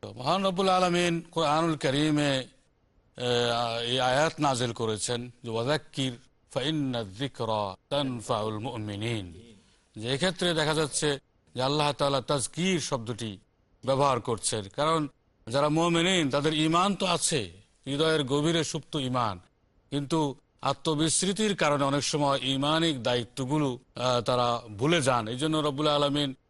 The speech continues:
মুমিনিনদেরকে, "ইয়া আইয়ুহাল্লাযীনা আমানু আমিনু", মুমিনিনদেরকে আবার ঈমান নবায়ন করবার জন্য, ঈমানিক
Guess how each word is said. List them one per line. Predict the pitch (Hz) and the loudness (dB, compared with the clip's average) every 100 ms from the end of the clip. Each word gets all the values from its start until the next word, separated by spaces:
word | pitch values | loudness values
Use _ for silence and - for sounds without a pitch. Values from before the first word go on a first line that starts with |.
| _ | _
মুমিনিনদেরকে, | 135 147 151 175 175 165 143 151 | -4 0 2 2 2 0 0 2
"ইয়া | 147 | 4
আইয়ুহাল্লাযীনা | 151 151 156 151 156 160 | 4 2 2 0 0 0
আমানু | 151 160 170 175 190 | 0 0 0 0 -2
আমিনু", | 208 220 190 123 107 - _ _ - | 0 0 0 -2 -8 -18 _ _ -10
মুমিনিনদেরকে | 131 151 160 208 196 190 180 | -4 -2 0 0 2 0 2
আবার | 165 160 156 | 2 2 2
ঈমান | 147 151 160 170 | 0 2 2 2
নবায়ন | 151 139 135 139 185 185 | 0 2 4 4 2 0
করবার | 175 156 151 | 0 2 0
জন্য, | 120 135 131 131 127 _ _ _ | 0 -2 0 -2 -2 _ _ _
ঈমানিক | 127 139 147 165 170 | -4 0 2 4 2